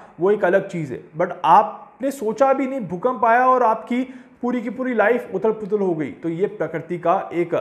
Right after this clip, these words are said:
रौद्र रूप काउंट होता है। और इसी वजह से देवगुरु बृहस्पति के रेट्रोगेट होते ही प्रकृति अपना रौद्र रूप धारण करेगी। इस तरह के योग यहाँ पर दिखाई देते हैं।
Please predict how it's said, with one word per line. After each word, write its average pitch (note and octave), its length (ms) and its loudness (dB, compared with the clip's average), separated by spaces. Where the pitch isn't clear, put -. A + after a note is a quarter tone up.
रौद्र D#3+ 280 0
रूप E3 320 -2
काउंट C#3+ 260 -6
होता C#3 260 -6
है। B2+ 180 -12
और D3+ 140 2
इसी F3+ 180 -4
वजह D#3+ 300 0
से D#3+ 340 -4
देवगुरु G#3+ 380 2
बृहस्पति G3 600 0
के A3+ 180 4
रेट्रोगेट G3+ 600 0
होते E3 280 -4
ही E3+ 300 0
प्रकृति F3 460 -4
अपना F3 320 -4
रौद्र E3 300 2
रूप F3 260 2
धारण D3 320 -2
करेगी। D3 340 -2
इस F#3+ 140 -6
तरह D3 160 -2
के D#3 140 -10
योग C#3+ 300 -4
यहाँ B2 180 -10
पर - 440 -4
दिखाई C3 300 -4
देते B2+ 240 -8
हैं। B2 180 -14